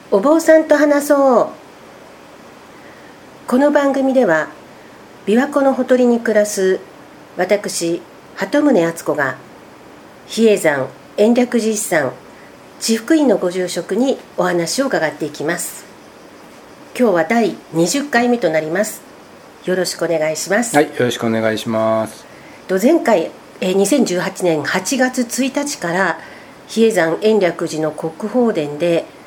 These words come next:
Speaker 1: 四宝展というのが始まるというふうに伺ったんですけれども、
Speaker 2: はい。
Speaker 1: え、ご住職はもう見に行かれましたでしょうか？
Speaker 2: あ、まだ行ってないんですけど、
Speaker 1: あ、まだなんだ。
Speaker 2: はい。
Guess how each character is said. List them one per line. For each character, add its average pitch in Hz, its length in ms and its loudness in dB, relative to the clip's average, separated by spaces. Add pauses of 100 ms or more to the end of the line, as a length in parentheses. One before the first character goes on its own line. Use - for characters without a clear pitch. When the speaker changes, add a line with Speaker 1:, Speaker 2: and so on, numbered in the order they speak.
(320)
Speaker 1:
四 - 240 -6
宝 285 240 2
展 151 220 0
と 151 120 -8
い 151 100 -4
う - 20 -4
の 151 100 0
が 147 80 -2
始 151 280 -8
ま 147 140 0
る 151 120 -4
と 160 120 -10
い 156 120 -8
う 151 40 -8
ふ 170 100 -6
う 165 40 0
に 147 160 -4
伺 156 240 -2
っ 160 80 -4
た 156 140 -2
ん 147 40 -6
で 139 60 -10
す 135 100 -12
け 143 100 -10
れ 135 60 -8
ど 135 120 -6
も、 135 300 -4
Speaker 2:
は 139 120 2
い。 110 80 -2 (800)
Speaker 1:
え、 202 160 -8
ご 196 100 -6
住 226 140 2
職 - 240 -2
は 143 80 2
も 156 320 -2 (100)
う 175 40 -2
見 208 80 4
に 151 260 0
行 - 80 -12
か 180 120 -6
れ 196 80 -2
ま 202 120 0
し - 60 -8
た - 60 -10
で 156 80 -10
し - 120 -10
ょ - 40 -12
う - 20 -16
か？ - 160 -14 (320)
Speaker 2:
あ、 135 100 0
ま 110 180 0
だ - 120 -2
行 - 80 -6 (160)
っ - 20 -16
て - 220 -8
な 110 100 0
い 104 60 -2
ん 104 80 -4
で 95 100 -8
す - 80 -12
け 107 100 -8
ど、 104 260 0 (380)
Speaker 1:
あ、 - 140 -6 (140)
ま 208 80 2
だ 175 80 -4
な 151 100 -8
ん - 60 -8
だ。 - 40 -2
Speaker 2:
は 214 100 -2
い。 - 60 -10